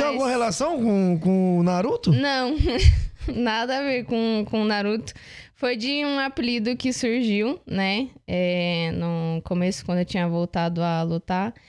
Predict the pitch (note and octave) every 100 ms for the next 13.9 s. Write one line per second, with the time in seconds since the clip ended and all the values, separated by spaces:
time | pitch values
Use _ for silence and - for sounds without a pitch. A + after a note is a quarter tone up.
0 | - _ - F#3+ F#3+ - F#3 F#3+ - G3
1 | F#3 F3+ - F#3 F#3 F3+ F#3+ F#3+ F#3 F3+
2 | G3+ - - _ - G#3 G#3 G3+ G#3 -
3 | C4 D#3 E3 F3 F3 - - D3 C#3 C3
4 | - G#3+ C#4+ B3+ C4 C4 A#3 G#3 G#3+ A3+
5 | D4 G#3 D3+ E3 - - - _ _ _
6 | F#3 G3 G#3 A3+ A#3 B3+ A#3 A#3 - A#3
7 | A3+ A#3 A#3 B3 B3+ B3 A#3 A3 B3 A#3
8 | A#3 - - B3 G3+ - - - - -
9 | G#3 G3+ G#3+ G3+ A#3 A3+ G#3 G#3+ G#3+ B3
10 | A#3+ A#3+ B3 D4 G3 E3+ G3 - - -
11 | - - _ G#3 A3 A3 A3+ C4 D4 C4
12 | - - A#3 B3 A#3 A3+ B3+ C4 B3 A#3
13 | - A3 G3+ G3 F3+ E3+ E3+ E3 D#3+